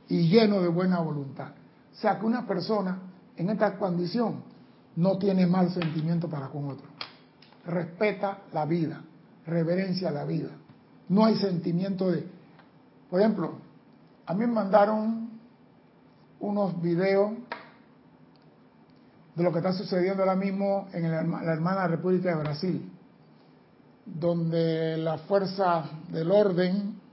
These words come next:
está, digo yo, limpiando a como dé lugar las ciudades de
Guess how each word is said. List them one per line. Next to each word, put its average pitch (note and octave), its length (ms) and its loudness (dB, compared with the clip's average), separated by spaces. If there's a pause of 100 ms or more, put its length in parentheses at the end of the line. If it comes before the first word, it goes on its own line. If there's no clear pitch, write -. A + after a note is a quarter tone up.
(1400)
está, G3+ 720 4 (1120)
digo G3 300 4
yo, G#3 200 4
limpiando G3+ 720 6
a F#3+ 80 6
como F#3 240 2
dé G#3 120 4
lugar G#3 540 2 (840)
las F#3+ 240 0
ciudades G3 540 2
de E3 440 -2